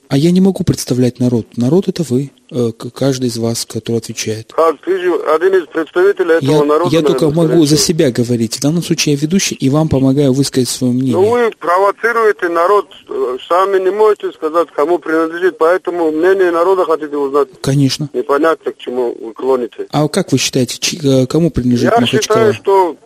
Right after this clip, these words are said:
Speaker 2: республика и город принадлежит народу, просто у власти находятся так называемые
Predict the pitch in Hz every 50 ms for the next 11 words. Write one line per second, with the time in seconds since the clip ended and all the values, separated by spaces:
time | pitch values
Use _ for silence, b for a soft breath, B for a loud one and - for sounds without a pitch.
0 | _ _ _ _ 123 135 160 151 - - - 214 214 202 208 196 - 190 180 175
1 | 165 180 202 196 190 175 - 175 175 175 180 180 175 202 196 170 165 175 180 196
2 | 208 208 175 170 143 - 160 147 139 127 - - 185 185 185 185 196 214 214 202
3 | - - 185 175 180 175 170 - 196 190 185 175 147 - 160 143 - 180 180 170
4 | 175 180 165 160 175 175 180 180 175 170 175 170 160 151 131